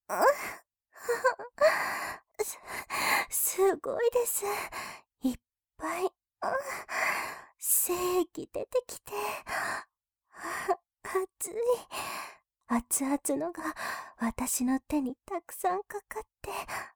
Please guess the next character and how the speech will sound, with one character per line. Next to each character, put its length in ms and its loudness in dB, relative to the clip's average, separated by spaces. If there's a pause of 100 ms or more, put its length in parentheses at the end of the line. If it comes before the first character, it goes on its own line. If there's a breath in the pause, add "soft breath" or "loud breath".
(3750 loud breath)
な-、 100 2